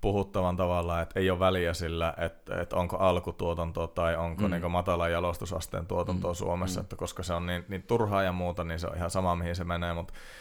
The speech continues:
Speaker 1: eihän niinku tilanne missään nimessä näin oo. Kyllä mä niinku siitä on samaa mieltä, että jos, jos suomalainen vaikka sellun tuotanto muuttuisi sillä tavalla, että me tuotetaan sellua ja sitten siitä sellusta vielä,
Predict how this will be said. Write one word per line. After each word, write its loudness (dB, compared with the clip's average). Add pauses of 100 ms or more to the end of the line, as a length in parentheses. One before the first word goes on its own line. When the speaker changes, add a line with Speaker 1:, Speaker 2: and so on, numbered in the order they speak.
(200)
Speaker 1:
eihän 6
niinku 0
tilanne 6
missään 2
nimessä -2
näin 0
oo. 0
Kyllä 2
mä 4
niinku 0
siitä 2
on 0
samaa 2
mieltä, 0
että -2
jos, 0 (600)
jos 6 (140)
suomalainen 6
vaikka 0
sellun 4
tuotanto 0
muuttuisi 2
sillä 2
tavalla, 0
että -2
me 0
tuotetaan 0
sellua 4
ja 4
sitten -2
siitä -2
sellusta 2
vielä, 2